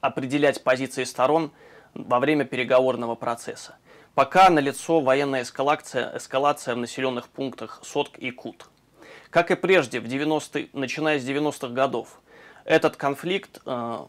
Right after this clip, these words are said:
для Армении и Азербайджана прежде всего вопрос внутренний, вопрос электоральных кампаний.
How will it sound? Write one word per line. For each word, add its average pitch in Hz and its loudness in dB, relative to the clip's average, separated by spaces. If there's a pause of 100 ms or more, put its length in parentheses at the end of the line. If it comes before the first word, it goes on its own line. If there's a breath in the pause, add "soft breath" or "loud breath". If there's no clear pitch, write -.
(100)
для 135 2
Армении 135 0
и 127 -6
Азербайджана 123 -2
прежде 139 -2
всего 117 -4
вопрос 131 0
внутренний, 151 0
вопрос 123 -4
электоральных 120 -2
кампаний. 151 -2